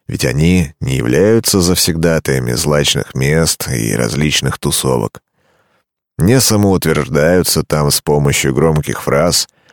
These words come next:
не являются персонажами романов, где в героях бездельники.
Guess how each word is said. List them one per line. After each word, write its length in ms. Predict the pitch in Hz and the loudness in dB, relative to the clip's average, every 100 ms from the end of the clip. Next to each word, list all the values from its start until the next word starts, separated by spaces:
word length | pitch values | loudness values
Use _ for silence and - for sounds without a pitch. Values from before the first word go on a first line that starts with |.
| _ _ _ | _ _ _
не 220 | 76 87 104 | -2 2 4
являются 600 | 95 87 90 87 - 82 | 4 4 4 2 2 0
персонажами 840 | 87 76 - 80 80 76 71 65 | 0 0 0 2 2 0 0 -2
романов, 840 | 58 55 62 80 82 76 73 - - _ _ _ _ _ - | -2 -2 -2 0 2 0 -2 -8 -14 _ _ _ _ _ -6
где 260 | 73 73 | 0 0
в 60 | 69 | 0
героях 600 | 69 67 73 80 73 - | 0 0 2 2 0 0
бездельники. 800 | 76 73 69 67 57 - - - | -2 0 0 0 -2 -6 -12 -20